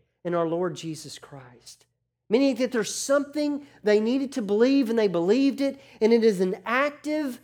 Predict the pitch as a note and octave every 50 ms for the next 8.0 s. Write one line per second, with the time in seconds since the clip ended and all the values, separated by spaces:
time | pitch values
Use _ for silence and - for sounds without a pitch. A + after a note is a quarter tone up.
0 | _ _ _ _ - - - A#3+ A#3+ A3+ G3+ E3 C3 - - _ _ _ _ _
1 | - G3+ G#3+ - A#3 G3 - - - - - C#4+ D4+ D4 C#4 G#3+ D3+ B2 - -
2 | - - - _ _ _ _ _ _ _ _ _ _ _ _ _ _ - D#3 E3+
3 | F#3+ F#3 G#3+ G3+ F#3+ F#3 F#3+ F#3+ G#3 G3+ F3+ C3+ A2+ G2 G#2+ - _ _ _ _
4 | _ _ _ _ _ _ - - F#3+ F#3+ F3+ F3+ F#3 G3+ G#3 F#3+ E3+ C#3+ D#3+ F3
5 | F#3+ G3 F3+ D#3+ D3 C#3 C#3+ F3 E3+ E3+ F3+ G3+ F#3+ G3 F3+ F3+ F3+ E3+ D#3 D#3
6 | E3 E3+ E3 D#3 C#3+ C3 C3 C3 C#3+ C#3+ _ _ _ _ _ _ _ - E3+ E3+
7 | F3+ A3+ A3 - - - - A3+ A3 B3 B3 G#3+ - F3+ D3 B2 G#2+ G2 G2+